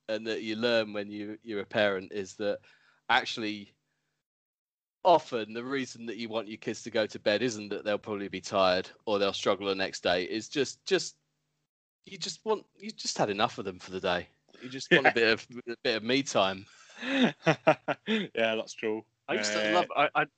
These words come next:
Speaker 3: must admit, I used to love all those, like, class one-liners that your parents used to come out with, like, all those, like, "Do as I say, not as I do," or s-, and stuff like that. When you're just sitting there at the time thinking, "It doesn't make sense." Like, when you're a kid, you're just thinking, "Shut up."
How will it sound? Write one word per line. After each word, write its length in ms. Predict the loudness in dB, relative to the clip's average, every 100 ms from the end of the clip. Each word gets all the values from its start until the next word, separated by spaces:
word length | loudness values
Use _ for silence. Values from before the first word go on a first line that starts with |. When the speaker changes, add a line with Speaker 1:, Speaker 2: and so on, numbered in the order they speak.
| -6
Speaker 3:
must 160 | -6
admit, 160 | -4 -4
I 60 |
used 220 | -4 -6 -8
to 60 |
love 360 | -6 -2 -2 -2
all 120 | -4
those, 320 | -4 -4 -6
like, 220 | -4 -4 -6 _ _ _
class 420 | -16 -4 -2 -2 -4
one-liners 540 | -4 -2 -2 -4 -8
that 160 | -6 -6
your 100 | -8
parents 400 | -8 -6 -6 -8
used 160 | -10
to 80 | -12
come 180 | -8 -2
out 180 | -2 -2
with, 220 | -10 -10 -20 -16 -14 -4
like, 260 | -2 -2 -6 -4
all 140 | 2 4
those, 240 | 4 4
like, 140 | 2 0 -6 -20 _ -2
"Do 160 | 2 2
as 100 | 2
I 80 |
say, 260 | 0 0 0
not 180 | 0 -4
as 100 | -4
I 80 | -4
do," 280 | -2 0
or 60 | -2
s-, 140 | -4
and 160 | -8 -6
stuff 240 | 0 2
like 160 | 4 6
that. 240 | 6 4
When 120 | 2 -2
you're 140 | -4
just 160 | -2 0
sitting 160 | 0
there 140 | 0 0
at 60 |
the 60 | 0
time 260 | 2 0
thinking, 320 | 0 -6 -4 -6
"It 600 | -10 -20 -20 -20 _ -16
doesn't 200 | -12 -10
make 160 | -2
sense." 640 | 0 0 0 -2 -6 -10 -8
Like, 260 | -6 -6
when 120 | -2 0
you're 120 | 0
a 60 |
kid, 240 | 0 2 2 2
you're 140 | -12
just 120 | -12
thinking, 260 | -12 -14 -12
"Shut 280 | -10 -10 -12 -18
up." 100 | -20